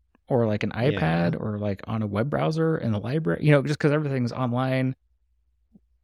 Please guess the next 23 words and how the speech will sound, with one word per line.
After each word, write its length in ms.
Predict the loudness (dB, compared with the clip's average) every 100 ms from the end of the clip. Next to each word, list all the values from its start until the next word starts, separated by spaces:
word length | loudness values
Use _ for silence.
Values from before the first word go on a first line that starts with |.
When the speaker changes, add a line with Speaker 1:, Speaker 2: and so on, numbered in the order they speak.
| -4
Speaker 1:
These 180 | -4 -2
days 340 | 0 0 -2
for, 200 | -2 -2
for 160 | -2 -2
my 140 | 0
work. 300 | 2 0 -2 -14 -8
Um, 400 | -2 0 0 -2 -4
but 280 | 2 2 0 _ -8
I 80 |
found 280 | -4 0 0
that 60 | 0
there 140 | 2
really 220 | 2 4
are 120 | 2 2
some 180 | 0
things, 400 | 0 0 2 0 -4 -10
uh, 100 | -10 -10 _ _ -6
that 160 | -6 -6 _ _ _ _
are 140 | -6 -2
easier 360 | 0 2 0
to 120 | -2 -6
<laughs> 200 | -4
do 120 | -2